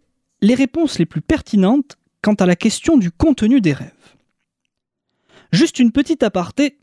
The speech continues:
en ce début de saison pour expliquer ce que j'entends par analytique,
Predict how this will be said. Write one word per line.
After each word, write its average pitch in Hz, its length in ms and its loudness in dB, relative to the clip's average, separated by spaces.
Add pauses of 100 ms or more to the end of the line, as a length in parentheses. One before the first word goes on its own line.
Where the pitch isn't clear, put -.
(100)
en 175 100 -2
ce 214 120 0
début 220 220 2
de - 40 -10
saison 208 280 0
pour 180 160 0
expliquer 196 380 -2
ce - 100 -6
que 160 80 0
j'entends 175 340 0
par 185 280 -6
analytique, 208 760 -2